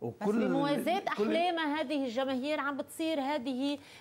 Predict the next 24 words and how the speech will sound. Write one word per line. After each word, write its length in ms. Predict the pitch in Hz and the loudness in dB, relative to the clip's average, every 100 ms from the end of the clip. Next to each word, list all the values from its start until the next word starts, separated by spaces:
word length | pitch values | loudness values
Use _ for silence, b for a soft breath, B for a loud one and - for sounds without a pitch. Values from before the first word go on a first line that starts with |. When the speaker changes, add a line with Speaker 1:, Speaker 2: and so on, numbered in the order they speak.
| - | -6
Speaker 2:
الاتفاقيات 920 | 233 269 285 311 294 - 277 269 269 | -2 0 2 2 2 0 0 2 2
Speaker 1:
ليش؟ 60 | 247 | 0
Speaker 2:
اللي 0 | |
عم 80 | |
Speaker 1:
لأنه 140 | 247 269 | 2 2
Speaker 2:
تقول 160 | 269 | 2
عنها 260 | 302 277 269 | 2 2 0
Speaker 1:
القبضة، 320 | 262 254 285 | 2 2 2
Speaker 2:
وطلبت 280 | 277 240 208 | 2 0 -2
ضمانها. 400 | 240 240 240 233 | 0 0 -2 -2
Speaker 1:
لأنه 340 | 127 151 147 | 0 0 -2
القبضة 460 | 131 - 151 139 117 | -4 -4 -6 -2 -2
المالية 600 | 110 107 104 101 92 90 - b b - - | -2 -4 -4 -6 -8 -10 -14 b b -18 -16
الكبيرة 680 | - 123 123 123 110 98 - - | -4 -4 -2 -4 -4 -6 -10 -8
التي 380 | 107 113 117 - | -2 -2 -2 -8
ت-، 240 | 139 117 - | -8 -8 -10
قادرة، 380 | - 139 107 90 | -4 -2 -2 -2
والقبضة 520 | 92 104 - 156 139 110 - | -2 -4 -4 -8 -8 -16 -14
الميديا 600 | 127 120 127 101 110 113 117 B B | -8 -2 -2 -2 -2 -4 -6 B B
هي 300 | 185 208 143 | -4 -2 -2
اليوم 360 | 120 123 160 131 | -4 -2 -4 -4
المسيطرة 640 | 113 110 - 139 139 104 | -6 -6 -4 -6 -4 -6
على 260 | - 95 85 | -4 -6 -8
العقول. 260 | 98 - | -10 -14